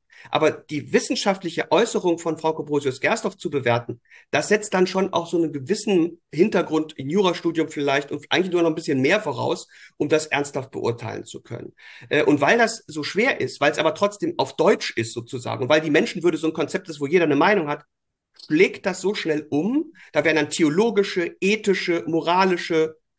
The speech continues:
Argumente vermengt mit der juristischen Argumentation, die bei Frau Kobrosius-Gersdorf im Vordergrund steht, und haben dann dazu geführt, dass hier wirklich hanebüchene, verfälschende Aussagen ihr unterstellt werden. Und das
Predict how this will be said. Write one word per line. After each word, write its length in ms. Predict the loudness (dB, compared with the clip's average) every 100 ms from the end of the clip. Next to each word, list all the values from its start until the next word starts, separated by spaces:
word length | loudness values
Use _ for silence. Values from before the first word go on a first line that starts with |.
| -2
Argumente 600 | 0 4 4 4 2 -2
vermengt 680 | -2 0 4 4 0 -4
mit 320 | -4 -4 -4 0
der 100 | 4
juristischen 800 | 4 4 2 2 0 0 -4 -4
Argumentation, 840 | -2 0 -2 -4 -8 -4 -2 -2
die 80 | 0
bei 260 | 0 0 -4
Frau 140 | -8
Kobrosius-Gersdorf 760 | -4 -4 -2 -4 -4 -4 -6 -8
im 100 | -8
Vordergrund 540 | -8 -10 -10 -12 -12
steht, 380 | -8 -4 -6 -6 _ -20 _ _ _
und 180 | 0 2
haben 200 | 4 4
dann 120 | 4
dazu 280 | 2 0 -4
geführt, 400 | -6 -4 -4 -2
dass 160 | -6 -2
hier 180 | -4
wirklich 320 | -4 -8 -6 -2
hanebüchene, 840 | 0 -2 -6 -8 -4 -2 -2 -4 _ _
verfälschende 640 | -6 -2 -2 -2 -2 -2 0
Aussagen 460 | 0 0 0 -2
ihr 140 | -4 -6
unterstellt 600 | -6 -8 -8 -8 -8 -10
werden. 260 | -12 -12
Und 100 | -4
das 360 | -2 -2 -8